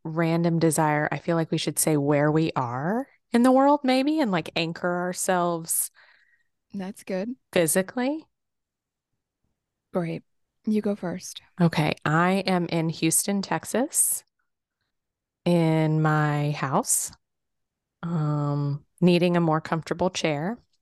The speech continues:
Speaker 1: but I'm not gonna buy one right now. <laughs> Just aware of all the things that need to be different for me to be comfortable, which we will come back to.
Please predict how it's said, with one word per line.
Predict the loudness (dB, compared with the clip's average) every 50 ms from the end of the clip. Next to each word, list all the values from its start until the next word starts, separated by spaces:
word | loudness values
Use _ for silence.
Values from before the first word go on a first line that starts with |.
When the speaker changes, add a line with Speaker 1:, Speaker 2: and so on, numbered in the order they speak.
| _ _ _ _ _ _ _ _ _ _ _
Speaker 1:
but | -2 0
I'm | 0 0
not | 0 -2 -2
gonna | -2 -2 -2 -2
buy | 0 0 0 0
one | 0 -2 0
right | -2 -2 -2 -4
now. | -6 -6 -4 -4 -4 -6 -6 -10 _ _ _ _ _ _ -16 -16 -16 -14 -16 -18 -18 -20 -20 -20 -18 _ -18 -18 _ _ _ _ _ _ _ _ _ -2 0
<laughs> | 0 0 0 -2 -10 -16 -16 _ _ -14 -14 -14 _ _ _ _ _ _ _ _
Just | 0 0 2 2 2
aware | 2 2 2 2 2 0
of | 0 -2 0 2
all | 4 4 6 4 4
the | 4 2 0
things | 0 0 -2 -2 -2 -2 -4 -4 -4
that | -6 -4
need | -2 -2 -2 0 0
to | 0 0
be | 0 0 -2 0
different | -2 -4 -4 -2 -4 -4 -4 -4 -4 -2
for | -2 0
me | 0 0 0
to | 0 0
be | 0 -2 -2
comfortable, | -2 -4 -6 -6 -6 -8 -6 -4 -4 -6 -6 -4
which | -6 -8 -6 -6
we | -4 -4
will | -4 -4 -6
come | -4 -4 -4 -2 0
back | 0 0 -2 -4 -4
to. | -2 0 2 2 2 0 -4